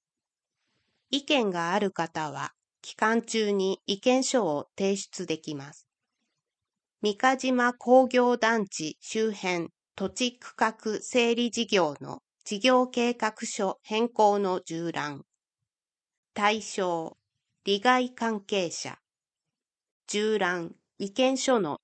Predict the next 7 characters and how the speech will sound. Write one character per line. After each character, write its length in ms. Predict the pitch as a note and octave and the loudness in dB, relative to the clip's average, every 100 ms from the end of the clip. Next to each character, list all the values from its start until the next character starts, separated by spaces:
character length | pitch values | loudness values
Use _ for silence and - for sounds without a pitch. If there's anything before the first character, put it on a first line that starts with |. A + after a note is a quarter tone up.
| - | -6
提 220 | E3 D#3+ | -6 -4
出。 480 | - - - - - _ _ _ _ _ _ _ _ _ _ | -8 -10 -12 -14 -18 _ _ _ _ _ _ _ _ _ _
日 400 | A#3 B3 G#3+ F3+ | -2 -2 -2 -4
時、 260 | - C3+ - _ _ _ _ _ _ | -4 -10 -12 _ _ _ _ _ _
一 340 | G3+ G3 - B3+ | -10 -8 -6 0
月 360 | B3+ B3 - | 2 0 -4
九 200 | - - | -8 -8